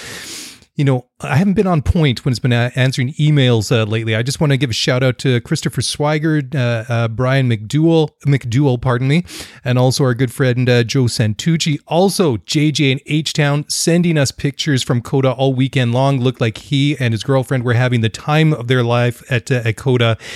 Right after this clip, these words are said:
And, uh, I have to admit that, uh, I'm extremely jealous. I mean, all their, th-, th-, their photos are these, you know, th-, these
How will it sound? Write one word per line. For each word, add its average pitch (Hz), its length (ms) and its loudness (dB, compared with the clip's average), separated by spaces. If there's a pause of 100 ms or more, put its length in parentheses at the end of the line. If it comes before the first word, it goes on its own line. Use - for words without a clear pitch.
(400)
And, 110 320 0
uh, 110 320 2
I 123 80 2
have 120 260 2
to 123 80 2
admit 113 320 0
that, 113 260 -2
uh, 107 380 2
I'm 120 160 0
extremely 117 520 -2
jealous. 110 420 0
I 139 80 2
mean, 151 120 2
all 151 160 2
their, 247 140 4
th-, 165 400 -2
th-, 160 140 -2
their 151 160 0
photos 143 500 0
are 120 220 -4
these, 123 500 -2
you 143 80 -4
know, 127 160 0
th-, 131 260 -10
these 139 400 -4